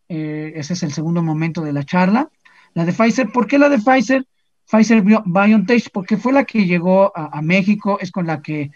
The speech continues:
eh, se, se empezó a, a vacunar a todo el personal de primera línea. Y, eh, posteriormente, pues vamos a hablar de la que es ahorita el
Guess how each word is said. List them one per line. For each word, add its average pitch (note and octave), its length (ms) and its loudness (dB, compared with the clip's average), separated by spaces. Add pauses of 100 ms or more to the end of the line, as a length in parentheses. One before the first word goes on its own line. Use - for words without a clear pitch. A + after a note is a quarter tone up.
(460)
eh, D#3+ 340 -4
se, D#3 520 -4
se F3 120 -4
empezó F3+ 460 0
a, F3 180 4
a D3+ 120 -8
vacunar E3 540 0
a F3 160 0
todo E3+ 260 -4
el D#3 60 -4
personal D#3+ 600 -4 (400)
de D#3 120 -6
primera E3+ 360 0
línea. A3+ 440 6 (580)
Y, C4+ 460 4
eh, F3 220 0
posteriormente, A3 840 4
pues F#3 160 -6
vamos F3+ 220 0
a F3 60 -2
hablar E3+ 180 -2
de E3 140 -4
la D3 180 -6
que D#3+ 140 -8
es E3 100 -6
ahorita D#3 540 -6
el C#3 640 -4